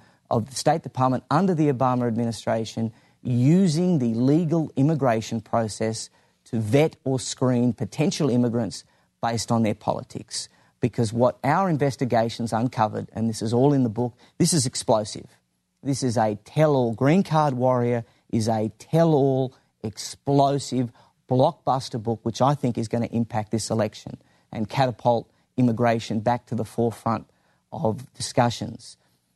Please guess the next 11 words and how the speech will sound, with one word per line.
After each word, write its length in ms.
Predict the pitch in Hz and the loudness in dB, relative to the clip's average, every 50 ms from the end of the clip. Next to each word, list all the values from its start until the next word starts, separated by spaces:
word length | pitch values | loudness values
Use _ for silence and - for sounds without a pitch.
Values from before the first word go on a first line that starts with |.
| - - - | -20 -12 -6
Uh, 340 | - 58 55 57 58 58 - - - - _ _ _ _ _ _ _ _ _ _ _ _ - - - 117 | -2 -2 0 0 0 -2 -4 -6 -10 -18 _ _ _ _ _ _ _ _ _ _ _ _ -10 -8 -2 0
because 380 | 139 131 - 139 131 104 120 | 2 2 2 2 0 0 0
what's 280 | 131 123 147 180 - - | 2 2 2 2 2 0
happening 440 | 151 156 151 - 139 120 117 123 120 | 0 0 0 0 -2 -2 -2 0 0
right 260 | 123 127 131 120 - | 0 0 0 0 -2
now 300 | 127 117 117 117 113 113 | -4 -4 -4 -2 -2 -4
is 140 | 110 101 - | -4 -6 -6
just 240 | - 117 - - | -6 -8 -6 -4
wrong. 340 | 110 113 107 101 98 98 - - _ _ | -2 -2 -2 -2 -6 -10 -16 -20 _ _
Good 240 | - 156 175 151 - | 4 4 4 4 2
people 500 | - 156 147 131 - 156 165 185 196 | 0 0 0 0 0 -2 -2 -2 -4